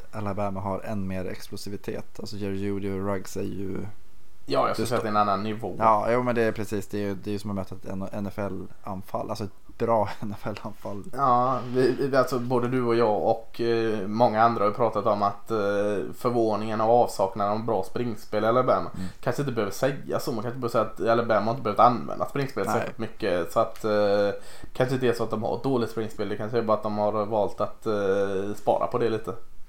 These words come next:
Speaker 1: Ja, de har ju tre receivers som inte går att markera i stort sett, så att det
Speaker 2: Nej,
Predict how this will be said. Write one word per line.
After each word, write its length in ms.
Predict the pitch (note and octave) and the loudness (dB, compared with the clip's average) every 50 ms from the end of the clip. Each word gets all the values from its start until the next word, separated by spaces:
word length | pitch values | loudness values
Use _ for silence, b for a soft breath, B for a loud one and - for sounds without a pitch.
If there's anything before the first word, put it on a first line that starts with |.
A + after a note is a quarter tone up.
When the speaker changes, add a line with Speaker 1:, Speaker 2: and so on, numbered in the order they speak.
| - - - | -6 -4 -2
Speaker 1:
Ja, 100 | G#2+ A2+ | -2 0
de 120 | A#2 G#2+ | 0 0
har 80 | G2 G#2+ | 0 -2
ju 40 | A2+ | -2
tre 200 | G2+ - G#2 G2 | -2 -2 -2 -2
receivers 320 | G2+ G2 - G#2 G#2 G2+ G2 | -4 -4 -6 -6 -4 -4 -4
som 100 | G#2 G2+ | -4 -6
inte 120 | F#2 G#2 | -6 -6
går 120 | G2+ G2 | -4 -4
att 60 | F#2+ G2 | -4 -4
markera 300 | G2+ G2 - A#2+ G#2+ G#2 | -6 -4 -4 -4 -2 -4
i 40 | G2 | -4
stort 200 | - - - - | -6 -8 -8 -8
sett, 140 | A2 - - | -10 -8 -8
så 60 | G#2+ | -10
att 140 | - - - | -10 -8 -8
det 160 | G#2+ G#2 G2+ | -6 2 8
Speaker 2:
Nej, 240 | G#3 G3 D3+ - | 10 10 10 10